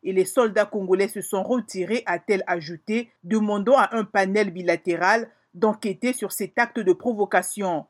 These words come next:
Le gouverneur de la province du Sud Kivu, Théo Ngwabidie, a qualifié l'accusation rwandaise de mensonge.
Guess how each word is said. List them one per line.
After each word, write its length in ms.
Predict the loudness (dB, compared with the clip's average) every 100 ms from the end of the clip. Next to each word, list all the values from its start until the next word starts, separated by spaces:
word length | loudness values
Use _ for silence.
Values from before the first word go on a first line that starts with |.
| _ _
Le 120 | -4
gouverneur 500 | -2 2 2 4 0
de 80 | 2
la 140 | 2
province 580 | 2 2 0 2 0 0
du 120 | -8
Sud 340 | -10 -8 -10 -10
Kivu, 440 | -12 -8 0 0 -2 _ 2
Théo 200 | 8 8
Ngwabidie, 680 | 8 4 4 -8 -2 -2 -2 _ 0
a 140 | 0
qualifié 640 | 2 2 2 0 -2 2
l'accusation 720 | 2 2 0 2 2 2 0 2
rwandaise 480 | 4 4 4 0
de 100 | 0
mensonge. 800 | -2 0 -4 0 0 -2 -8 -14